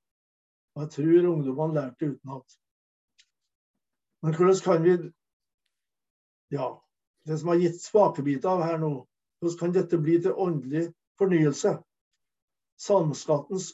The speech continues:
uttrykksmåter, inkludert melodiene, rører ikke umiddelbart ved hjertestrenger til den yngre generasjonen.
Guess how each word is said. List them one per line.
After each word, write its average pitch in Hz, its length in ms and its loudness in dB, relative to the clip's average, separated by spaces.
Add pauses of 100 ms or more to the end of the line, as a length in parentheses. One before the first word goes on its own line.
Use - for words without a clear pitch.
uttrykksmåter, 160 1000 0
inkludert 170 500 -2
melodiene, 175 680 0 (500)
rører 180 720 4 (300)
ikke 190 480 -2
umiddelbart 165 600 -4
ved 185 160 -2
hjertestrenger 156 800 -4 (320)
til 175 140 2
den 175 160 -2
yngre 147 240 -4
generasjonen. 139 560 -6